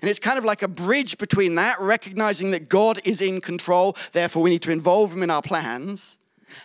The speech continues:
and what comes after this. Verse seventeen, he says this, "If anyone then knows the good that they ought to do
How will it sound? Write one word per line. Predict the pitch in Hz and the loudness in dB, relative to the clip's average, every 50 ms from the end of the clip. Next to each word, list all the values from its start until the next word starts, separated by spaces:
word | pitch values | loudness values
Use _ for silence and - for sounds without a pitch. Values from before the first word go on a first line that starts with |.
| _ - | _ -6
and | - 156 151 | -4 0 0
what | 151 131 - | 0 0 0
comes | - - 135 135 135 131 | 0 -2 -2 0 -2 -2
after | - 147 170 156 - - - 107 | 0 0 0 0 -2 -4 -8 -10
this. | 92 73 - - | -10 -10 -10 -10
Verse | - 143 156 160 160 | -6 -4 -2 -2 -2
seventeen, | - - 175 165 175 175 - 180 180 135 104 | -2 -2 -4 -4 -4 -6 -4 -4 -2 -4 -4
he | 95 113 127 | -4 -6 -8
says | - - 120 120 123 120 | -6 -6 -6 -6 -6 -4
this, | 185 185 101 - - - - - - - - - - | -4 -4 -4 -4 -8 -12 -16 -16 -16 -16 -16 -16 -6
"If | - 220 220 214 - - | -2 0 0 0 -2 -2
anyone | - 247 254 302 339 339 294 247 208 165 139 127 120 110 | -2 -2 0 0 0 -2 -2 0 0 0 0 0 -2 -4
then | 104 98 87 87 82 92 147 202 220 208 - _ _ _ _ _ _ _ _ _ _ | -4 -4 -2 -4 -4 -4 -4 -6 -6 -8 -10 _ _ _ _ _ _ _ _ _ _
knows | 139 160 196 233 269 285 294 294 285 254 185 - | -6 -2 0 0 2 0 0 -2 -4 -6 -6 -4
the | 254 247 | -4 -6
good | 165 - 214 240 233 165 147 | -4 -2 -2 -2 -2 -4 -4
that | 147 180 208 196 | -4 -4 -2 0
they | 208 202 202 196 | 0 0 0 0
ought | - 202 190 185 - - | 2 2 2 2 0 -4
to | - - - - 196 | -8 -8 -8 -8 -6
do | 139 160 117 85 92 123 175 214 208 | -4 -4 -4 -4 -4 -8 -8 -10 -12